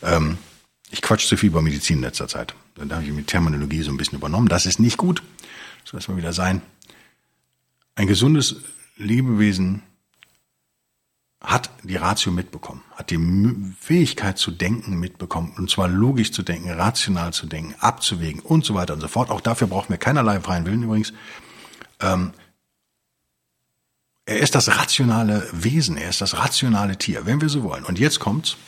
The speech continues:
weil er das ist, von, in Anführungszeichen, Natur aus, also wenn die Stoiker sagen, natürlicherweise von den Göttern gegeben,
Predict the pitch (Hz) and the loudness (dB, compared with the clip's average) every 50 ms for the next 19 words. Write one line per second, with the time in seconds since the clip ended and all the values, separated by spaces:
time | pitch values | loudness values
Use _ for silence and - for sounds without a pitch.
0 | - - - - - _ _ _ _ _ _ _ _ _ _ _ _ - 107 104 | -20 -20 -20 -20 -20 _ _ _ _ _ _ _ _ _ _ _ _ -6 -4 -2
1 | 98 85 80 - - - 147 160 - - - - - _ _ _ _ _ _ _ | 0 0 -2 -2 -2 0 2 2 2 0 -2 -6 -12 _ _ _ _ _ _ _
2 | _ _ _ _ - - - - - 95 117 143 151 110 - 117 - - - _ | _ _ _ _ -8 -6 -4 -2 0 2 2 2 0 0 -4 -10 -16 -18 -20 _
3 | _ _ _ _ _ _ _ _ - 107 107 90 92 - - 78 73 - - - | _ _ _ _ _ _ _ _ 0 2 4 4 4 0 -2 -2 -2 -2 -2 -2
4 | 71 76 78 78 - - - 123 113 - 65 180 - - - - - - - - | -2 -2 -2 -2 -4 -4 -2 -2 -2 -2 -2 -2 0 0 0 -2 -4 -8 -10 -12
5 | - 80 80 76 - - - 85 82 85 80 82 82 87 90 90 - - - 143 | -12 -10 -8 -8 -8 -6 -6 -6 -4 -2 0 0 2 2 2 0 0 2 4 6
6 | 151 151 147 135 - 113 95 90 92 101 101 107 - - - 123 135 143 135 131 | 6 6 6 4 4 2 0 0 0 0 0 -2 -4 -4 -4 -4 -2 0 0 0
7 | 117 110 110 - - 110 104 92 82 73 82 - 127 | 0 0 0 0 2 2 0 0 -2 -4 -4 -4 -6